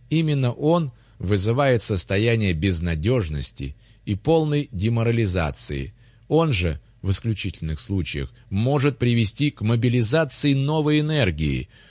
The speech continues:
для реализации плохих или хороших целей. Кроме того, заключённый — это ведь, в конце концов, не только заключённый. У каждого своя индивидуальность, и реагирует он в соответствии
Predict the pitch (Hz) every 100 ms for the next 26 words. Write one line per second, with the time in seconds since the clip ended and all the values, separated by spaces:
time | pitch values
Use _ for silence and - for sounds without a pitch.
0 | - - 80 92 117 123 120 117 101 107
1 | 135 120 - 85 - 82 78 151 143 -
2 | - 180 165 123 82 104 113 113 - -
3 | 87 73 65 64 - - - - - -
4 | - - - - - - 135 170 156 127
5 | 143 143 180 - 92 113 - 104 90 143
6 | 170 120 80 69 - - - - - 107
7 | 135 131 - - 123 117 - 104 101 95
8 | 90 139 151 - - - - - - -
9 | - - 113 113 170 185 156 107 95 90
10 | 92 - 82 67 60 57 60 _ - -
11 | - - 90 123 131 104 120 117 - 117
12 | 131 147 - 131 123 120 117 101 95 139
13 | 143 80 67 - - - - - - -
14 | - 110 113 110 110 165 156 127 117 101
15 | 80 98 92 104 151 139 - 87 80